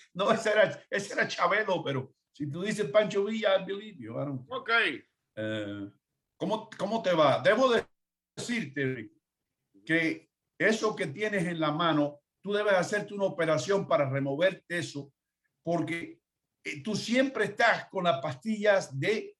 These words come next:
Speaker 1: caballo de Troya en la mano. ¿Eso tú si-, está pegado ahí o tú para dormir te lo sacas de la mano?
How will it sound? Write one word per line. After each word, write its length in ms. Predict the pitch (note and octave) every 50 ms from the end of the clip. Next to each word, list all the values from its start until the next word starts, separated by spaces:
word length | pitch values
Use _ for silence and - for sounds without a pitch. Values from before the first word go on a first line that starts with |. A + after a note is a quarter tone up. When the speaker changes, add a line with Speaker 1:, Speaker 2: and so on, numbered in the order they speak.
| _ _ _
Speaker 1:
caballo 380 | - C#3 C3 C3 D#3 F#3 G3 G3
de 100 | G3+ -
Troya 320 | - E3+ E3+ E3+ E3+ F#3+
en 60 | G3+
la 100 | G#3 G#3+
mano. 400 | A3+ B3+ B3 A3+ F3 C3+ - - _
¿Eso 300 | G#3+ A3 A3 A#3+ - -
tú 120 | - A#3+ B3+
si-, 200 | - - - -
está 280 | - C#3+ - B3 A#3+ -
pegado 400 | - A3 A3 A#3 B3 A#3+ A3+ A3+
ahí 420 | A3+ B3 C#4 D#4 D#4+ C#4+ - - _
o 260 | G#3+ G3+ F#3+ E3 -
tú 140 | - A#3 -
para 180 | - A3+ G#3 G3
dormir 340 | F3+ F#3 F3+ G3 A3 G#3+ -
te 100 | G3+ F#3
lo 80 | E3+
sacas 280 | C3 F#3 F#3 F3+ F3 D#3+
de 60 | D#3
la 80 | C#3+ C3+
mano? 260 | B2+ A2+ G2 - -